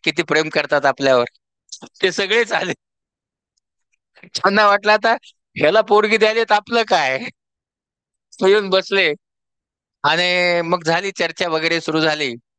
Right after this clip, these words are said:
तर नेहमी एक आपला जो मित्र असतो तो जास्त बोलतो, तसंच झालं. ते एक मित्र जास्त बोलत राहिला आणि मग त्यांनी सांगितले की, "आम्ही तुम्हाला मुलगी द्यायला आलो." मग तो जरा घाबरला. ते म्हणे, "तुम्ही आमदार आहेत?" म्हणे, "हो."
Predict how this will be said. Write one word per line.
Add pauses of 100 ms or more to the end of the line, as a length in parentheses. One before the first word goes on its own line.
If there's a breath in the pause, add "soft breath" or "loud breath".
(720)
तर
नेहमी
एक
आपला
जो
मित्र
असतो
तो
जास्त
बोलतो, (100)
तसंच
झालं.
ते
एक
मित्र
जास्त
बोलत
राहिला (1500)
आणि
मग
त्यांनी
सांगितले
की,
"आम्ही
तुम्हाला (220)
मुलगी
द्यायला
आलो." (1700)
मग (120)
तो
जरा
घाबरला.
ते
म्हणे, (100)
"तुम्ही
आमदार
आहेत?" (100)
म्हणे,
"हो."